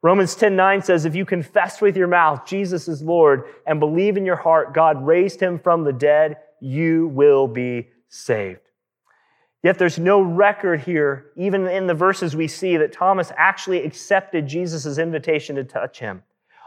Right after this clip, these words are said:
All you see is verse twenty-eight. Look back at your Bible, your tablet, whatever you got. Look down at your text. Thomas answered, "My Lord and my God." My Lord and my God.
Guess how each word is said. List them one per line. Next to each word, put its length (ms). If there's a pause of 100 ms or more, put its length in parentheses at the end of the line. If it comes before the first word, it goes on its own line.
All 260
you 140
see 200
is 140
verse 180
twenty-eight. 420
Look 140
back 240
at 120
your 60
Bible, 440
your 120
tablet, 500
whatever 300
you 100
got. 360
Look 160
down 200
at 80
your 80
text. 420 (380)
Thomas 500
answered, 420
"My 200
Lord 640 (260)
and 580
my 600 (360)
God." 460 (760)
My 180
Lord 420
and 240
my 180
God. 460